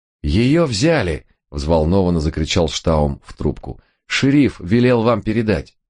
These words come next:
"Не кричите, я не глухой", холодно сказал Гартман, но лицо его прояснилось. Он даже стал казаться моложе. "Где она?" "У Дока Флеминга. Шериф уже выехал туда.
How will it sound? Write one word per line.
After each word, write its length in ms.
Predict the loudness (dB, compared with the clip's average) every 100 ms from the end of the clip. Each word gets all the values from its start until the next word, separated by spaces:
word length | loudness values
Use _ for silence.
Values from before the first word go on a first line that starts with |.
| _ _
"Не 280 | -4 0 0
кричите, 920 | 2 0 2 0 0 0 -4 -6 -6 _ _ -8
я 540 | -2 2 2 2 0 -2
не 320 | -2 0 2
глухой", 680 | 2 0 0 -2 -4 -4 -14 _ _
холодно 500 | -12 -2 0 0 -2
сказал 340 | -4 -4 -4 -4
Гартман, 560 | -2 -2 0 -2 -2 -8 _ -2
но 160 | 0
лицо 400 | 0 -2 -2 0
его 240 | 0 0 -2
прояснилось. 920 | -2 -2 -2 -4 -6 -8 -8 -12 -12 _ _ _ _ -4
Он 140 | -2
даже 220 | 0 0
стал 260 | -2 -2 -2
казаться 460 | -2 -2 -2 0 0
моложе. 580 | 0 0 -2 -4 -10 _ _ _ _ _
"Где 360 | -6 -4 0 0
она?" 280 | 0 -8 -18 _ _ _
"У 140 | -4 0
Дока 360 | 2 0 0
Флеминга. 760 | -4 0 0 2 -2 0 -2 -4 _
Шериф 420 | -4 0 2 0 -2
уже 260 | 0 0
выехал 500 | 0 0 0 0 -4
туда. 380 | -2 -2 -2